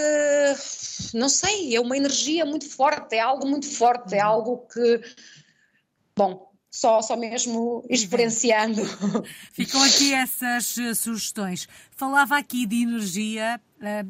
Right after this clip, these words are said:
Speaker 2: e imagino que por estes dias, até porque se aproxima o dia de Todos os Santos, o de, o dia dos mortos, ehm, que por tradição aí no México é vivido de forma muito particular. Já se começa a sentir esta energia no ar?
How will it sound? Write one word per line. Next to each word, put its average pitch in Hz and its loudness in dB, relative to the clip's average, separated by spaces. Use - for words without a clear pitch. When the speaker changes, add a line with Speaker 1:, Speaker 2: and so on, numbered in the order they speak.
Speaker 2:
e 233 -8
imagino 214 -4
que - -20
por 214 -6
estes 202 -6
dias, 208 -6
até 196 -8
porque - -14
se 202 -8
aproxima 190 -8
o 170 -8
dia 156 -8
de 156 -14
Todos 160 -12
os - -12
Santos, 196 -6
o 156 -8
de, 143 -12
o 196 -8
dia 180 -4
dos 160 -4
mortos, 185 -6
ehm, 214 -4
que 202 -10
por 254 2
tradição 220 -6
aí 226 -6
no 214 -6
México 220 -8
é 214 -6
vivido 202 -6
de 180 -12
forma 208 -8
muito 208 -10
particular. 190 -8
Já 277 -4
se - -6
começa 285 -4
a 277 2
sentir 294 -6
esta 214 -6
energia 226 -4
no 208 -6
ar? 220 -8